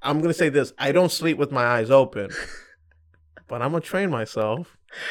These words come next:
Speaker 2: That
Speaker 1: If
Speaker 2: is
Speaker 1: that's the
Speaker 2: creepy.
Speaker 1: loophole.
Speaker 2: That, okay, fine. If you can do that, I will accept this loophole.
Speaker 1: Just like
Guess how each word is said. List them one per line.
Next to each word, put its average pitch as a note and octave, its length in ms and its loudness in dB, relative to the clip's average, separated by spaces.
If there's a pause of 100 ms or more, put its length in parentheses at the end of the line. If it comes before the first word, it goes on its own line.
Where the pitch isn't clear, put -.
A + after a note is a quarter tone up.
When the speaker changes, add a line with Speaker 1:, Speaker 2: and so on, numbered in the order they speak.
(440)
Speaker 2:
That C#4+ 180 0
Speaker 1:
If E3+ 60 6
Speaker 2:
is D#3+ 80 2
Speaker 1:
that's D3 180 4
the F#3+ 80 8
Speaker 2:
creepy. F#3+ 160 10
Speaker 1:
loophole. F3 420 6
Speaker 2:
That, F#3 300 10
okay, F#3 200 6
fine. D#3 300 6
If C3+ 180 -6
you E3+ 100 0
can F3+ 180 -2
do F3+ 160 10
that, G#3 480 6
I D#3+ 100 10
will E3 180 8
accept D3+ 460 6
this D3 200 4
loophole. B2 580 0 (440)
Speaker 1:
Just D3 220 -8
like A#2+ 240 -2